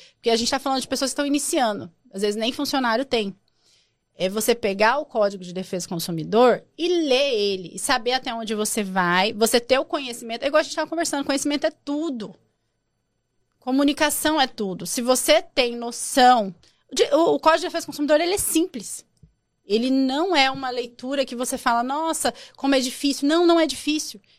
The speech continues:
Você pega ele, lê e tenta aplicar ali na sua empresa de uma forma que você possa se resguardar. Não só resguardar o cliente.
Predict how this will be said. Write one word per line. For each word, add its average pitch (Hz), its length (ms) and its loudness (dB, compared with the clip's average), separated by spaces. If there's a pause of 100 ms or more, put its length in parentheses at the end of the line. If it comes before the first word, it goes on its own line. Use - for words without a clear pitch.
Você - 200 -8
pega 233 600 0
ele, 196 440 -2
lê 190 280 -2 (460)
e 311 160 -2 (280)
tenta 294 480 -2 (280)
aplicar 240 1000 0
ali 208 480 0
na 247 100 0
sua 196 200 -6
empresa 208 600 2
de 208 140 -4
uma 254 180 4
forma 226 380 2
que - 100 -12
você 220 260 -4
possa 233 300 0
se 247 160 -2
resguardar. 190 1040 -2 (640)
Não 240 240 0
só 247 160 2
resguardar 185 600 0
o 175 40 -10
cliente. 170 460 -6